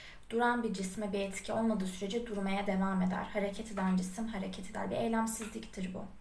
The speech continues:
Fakat, e, nasıl hareket eder? Mesela rüzgar gelir böyle yan yatar. İşte ne bileyim düşer bir şey olur. Birinin kolu değer böyle kalır falan gibi. Ama hiçbir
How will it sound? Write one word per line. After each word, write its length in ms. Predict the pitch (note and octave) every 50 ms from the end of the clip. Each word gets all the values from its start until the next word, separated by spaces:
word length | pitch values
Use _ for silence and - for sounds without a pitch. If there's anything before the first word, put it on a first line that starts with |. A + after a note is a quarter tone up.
| - - - - - - - - - - - - - - - - - - - - - -
Fakat, 760 | - - - D4 D4+ D4 C4+ C4+ C4 - - - - - - - - - - - - - - - - -
e, 40 | A3 G#3+ A3 G#3+ G#3+ G#3+ G#3+ G#3+ G#3+ G#3+ A#3 A3+ - -
nasıl 260 | B3 C#4 C#4 D4 - B3
hareket 360 | A#3 - G3 F#3 G3 F#3+ G3+
eder? 180 | G#3 A3+ A#3+ B3
Mesela 360 | A#3+ A#3+ - - A#3 A3+ A3+
rüzgar 380 | A#3 A3+ A3+ - - A#3 A3+ A3+
gelir 320 | A3 G3+ F#3+ G3+ G3 -
böyle 200 | G#3 G3+ G3+ G#3
yan 260 | G#3 G#3 G3+ F#3+ F#3+
yatar. 720 | F#3+ F#3 F3+ F#3 - - - - - - - - - - -
İşte 240 | - - - - G#3
ne 120 | G#3 G3+ F#3+
bileyim 440 | F#3+ F#3 F#3 F3+ F#3 F3 F3+ F#3 - - - - - - - F#3+
düşer 480 | G3 A3+ - - - G3 F#3 F#3 F#3
bir 60 | F#3
şey 300 | A#3+ - - - C#4 B3+
olur. 440 | A3 F#3+ F#3 F#3 - - - - - - - - - - - - -
Birinin 320 | A3+ A3+ A#3 A3+ A3+ A3+
kolu 340 | A3+ - - A3 A3 A3+ G#3
değer 340 | G#3 G3 F#3+ F#3+ F#3+ G3+ A3 - - - - - -
böyle 360 | - G#3+ G#3 G3+ F#3+ F#3 F#3
kalır 280 | F#3 - - - - -
falan 480 | - - - A3 - - G3+ - - - -
gibi. 400 | - G3 F#3+ F3+ F3+ F#3 F#3 - - - - - - - - - - -
Ama 360 | - C4 C#4 D4 D4 C#4+ D4 D4 -
hiçbir 640 | - C#4 C4+ - - - - - D4 D4 D4+ D#4